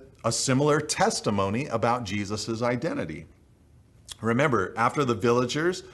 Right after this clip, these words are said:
ask Jesus to depart from them, the man then begs Jesus to go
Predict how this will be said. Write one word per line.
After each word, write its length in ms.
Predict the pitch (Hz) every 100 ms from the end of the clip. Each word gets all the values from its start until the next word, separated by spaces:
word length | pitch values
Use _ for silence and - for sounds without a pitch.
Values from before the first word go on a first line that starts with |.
| - - -
ask 340 | 110 127 -
Jesus 500 | 104 104 117 113 143 -
to 140 | 120
depart 440 | 107 113 110 104
from 180 | 98 95
them, 240 | 92 92 110 - - - -
the 80 |
man 400 | 117 113 131 151
then 220 | 127 131 127
begs 480 | 101 117 123 104
Jesus 680 | 95 123 117 107 127 - - - -
to 120 | 139
go 560 | 104 113 107 107 113